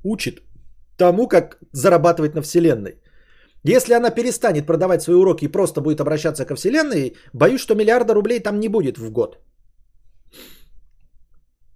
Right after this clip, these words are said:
Вот, поэтому нет ничего удивительного, когда человек понимает, что он вроде бы все знает, но не очень хорошо получается. Может быть, стоит обучать людей, это тоже, это профессия, да. Не умеешь работать —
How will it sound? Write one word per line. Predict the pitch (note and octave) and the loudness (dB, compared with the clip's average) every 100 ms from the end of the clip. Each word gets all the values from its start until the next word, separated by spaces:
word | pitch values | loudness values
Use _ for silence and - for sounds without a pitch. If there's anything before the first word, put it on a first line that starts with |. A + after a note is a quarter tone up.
| - - - | -20 -12 -2
Вот, | D#3 E3 - | 2 2 2
поэтому | E3+ G3+ A3 A3 | 0 2 0 0
нет | A#3+ A#3 | -2 -4
ничего | F3 A3+ | -4 -2
удивительного, | G#3+ A3 A#3+ G3 E3 D#3 | 0 -2 -4 -4 -2 -2
когда | D3+ D#3+ D#3+ - - - | -2 0 -2 -4 -20 -4
человек | D3 F3 F3+ | 2 2 2
понимает, | E3 F3 F3 C#3+ | -2 0 0 -2
что | - D#3 C#3+ C#3 C3+ B2 - _ _ - | 0 0 2 2 2 0 -2 _ _ -6
он | C3 | -2
вроде | D3 F3+ | 0 0
бы | G3 | 0
все | - G3+ | 0 -2
знает, | D3 C4 C4+ C3 - _ _ - - - - | 2 2 2 0 -6 _ _ -20 -20 -20 -8
но | B2 D#3+ | 0 0
не | F#3 | 2
очень | G3+ - | 0 0
хорошо | E3+ E3+ F3 | -2 -2 -2
получается. | D3+ E3 F3+ G3+ - | -2 -2 -2 -2 -4
Может | B2+ D#3 | -6 -6
быть, | D3 | -6
стоит | - D#3+ C#3 | -4 -4 -2
обучать | C3 E3+ E3 | -4 -4 -4
людей, | C3 C#3+ F3 | -4 -2 -4
это | - | -4
тоже, | F3+ F3+ G3 E3+ | -8 -6 -8 -10
это | C#3 - | -12 -12
профессия, | - C#3 G3 D#3+ G2 | -14 -12 -14 -16 -18
да. | - A2 C#3 _ _ _ - _ _ _ - | -16 -16 -18 _ _ _ -20 _ _ _ -6
Не | B2+ | -2
умеешь | E3 G#3 G#3+ D3 | 0 0 0 0
работать — | D3 D3+ A#3+ C#4+ C3+ _ | -2 -2 -2 -6 -10 _